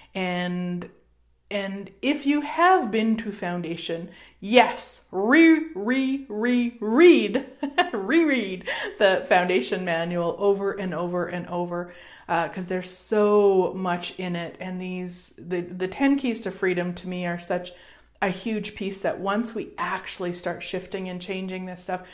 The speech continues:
when we stop telling the stories, when we start actually being the magic of us, I mean, truly, what else is possible? What else is actually possible?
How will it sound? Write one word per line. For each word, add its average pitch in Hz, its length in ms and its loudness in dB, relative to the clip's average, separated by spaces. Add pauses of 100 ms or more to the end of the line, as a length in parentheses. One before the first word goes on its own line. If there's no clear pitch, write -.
(220)
when 196 120 -6
we 196 60 -6
stop 190 400 4
telling 226 460 2
the 196 120 -2
stories, 175 640 -2 (320)
when 226 140 4
we 247 100 8
start 320 240 4
actually 302 380 4
being 190 560 0
the 180 100 0
magic 175 560 -4
of 208 140 2
us, 226 420 0 (800)
I 214 80 0
mean, 202 240 -2
truly, 208 480 0
what 196 240 2
else 220 260 0
is 170 140 -6
possible? 180 640 -14 (840)
What 240 180 2
else 262 240 2
is 226 180 0
actually 185 480 -4
possible? 175 560 -4